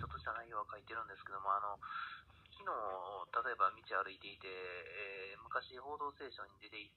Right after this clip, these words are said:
た、えー、市川博子が極端に若返っているか、市川博子の娘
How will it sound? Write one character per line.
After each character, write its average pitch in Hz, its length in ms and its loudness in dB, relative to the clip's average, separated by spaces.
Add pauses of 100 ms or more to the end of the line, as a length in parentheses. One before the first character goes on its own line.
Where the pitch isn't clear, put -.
た、 117 560 10
え 107 240 -6
ー、 - 80 -18
市 - 80 -16
川 160 320 4
博 131 320 -4 (560)
子 120 320 -2
が 131 160 4
極 139 240 -6
端 147 160 0
に 117 80 -8
若 123 320 4
返 131 160 8
っ 131 60 -8 (180)
て - 80 -12
い 127 160 -12
る 135 80 -16 (160)
か、 160 160 4 (160)
市 131 160 -14 (160)
川 139 160 6
博 123 320 -6
子 117 160 -2
の 135 320 -2
娘 113 800 -6